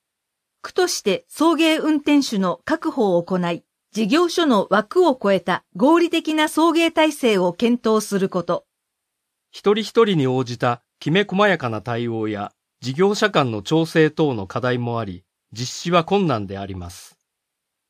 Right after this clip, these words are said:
Speaker 1: 書類作成等の負担軽減を図るとともに、介護予防、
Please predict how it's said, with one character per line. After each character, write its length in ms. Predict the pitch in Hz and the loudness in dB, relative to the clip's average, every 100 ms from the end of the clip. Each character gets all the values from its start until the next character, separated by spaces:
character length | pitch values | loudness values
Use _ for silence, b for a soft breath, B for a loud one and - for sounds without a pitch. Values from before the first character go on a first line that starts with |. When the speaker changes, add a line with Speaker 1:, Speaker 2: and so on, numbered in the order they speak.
| _ | _
Speaker 1:
書 200 | - 240 | 0 2
類 180 | 262 359 | 4 2
作 280 | 349 240 - | 0 -6 -2
成 200 | 339 339 | -2 0
等 260 | 349 330 | 2 2
の 180 | 240 180 | 2 0
負 160 | - - | -4 0
担 220 | 320 330 | 0 0
軽 220 | - 285 | 0 0
減 280 | 269 277 262 | 2 4 4
を 180 | 247 - | 2 0
図 260 | 233 320 311 | -4 2 2
る 100 | 294 | 2
と 140 | 190 | -2
と 140 | 202 | 0
も 140 | 196 170 | 0 0
に、 180 | 165 - _ _ - | -6 -12 _ _ -4
介 200 | 269 294 | 0 2
護 120 | 294 | 4
予 140 | 277 | 2
防、 320 | 247 196 170 | 2 2 0